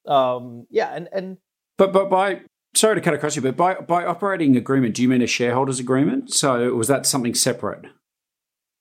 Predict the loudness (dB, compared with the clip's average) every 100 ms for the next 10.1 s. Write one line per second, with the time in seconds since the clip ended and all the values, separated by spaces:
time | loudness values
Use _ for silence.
0 | _ 4 4 2 -2 -2 -2 -8 _ -6
1 | -2 -2 0 -2 -2 -6 -6 -6 -4 0
2 | 2 2 -2 -4 -6 -6 -8 -8 -6 -4
3 | -2 -2 -6 -10 -10 -10 -8 -8 -8 -8
4 | -10 -14 _ -8 0 0 0 -4 -6 -10
5 | -10 -10 -12 -10 -10 -10 _ _ 0 0
6 | -4 _ _ _ _ _ _ _ _ _
7 | _ _ 4 6 6 4 0 -2 -2 0
8 | -2 -2 -2 0 0 -2 -4 -6 -4 -2
9 | -4 -8 -12 -6 -4 -4 -6 -6 -6 -8